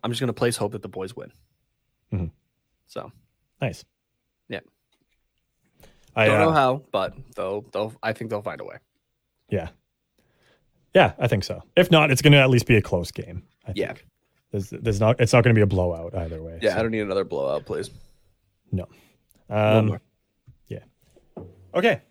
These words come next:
Speaker 2: that's, uh, the only upcoming game we have to talk about for this episode. We've got a couple more that we'll talk about on Wednesday. But, uh, before we move on here, anything else Ducks related you wanna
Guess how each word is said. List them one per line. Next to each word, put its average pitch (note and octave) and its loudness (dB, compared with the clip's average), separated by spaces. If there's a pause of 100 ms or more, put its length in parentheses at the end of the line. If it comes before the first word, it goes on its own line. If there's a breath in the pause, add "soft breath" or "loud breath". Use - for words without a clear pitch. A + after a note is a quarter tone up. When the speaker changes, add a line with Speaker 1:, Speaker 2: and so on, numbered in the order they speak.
Speaker 2:
that's, F#3 0
uh, G3 6
the F3+ 0
only F#3 2
upcoming E3+ -2
game D#3 2
we D#3 2
have C#3+ 0
to - -20
talk C3 -2
about B2 -2
for - -6
this A#2+ 0
episode. A#2 -2
We've A2 -8
got G#2+ 0
a - -6
couple G#2+ -6
more G2 0
that G2 -4
we'll F#2 -6
talk F2+ -4
about F#2 -6
on F2+ -6 (140)
Wednesday. F#2+ 0
But, B2 2 (300 loud breath)
uh, C3 6
before C3+ 4
we D#3 8
move D3 8
on C#3+ 6
here, C#3+ 6
anything C#3+ 4
else C#3 2
Ducks - 0
related C#3 4
you C3+ 0
wanna C3+ 2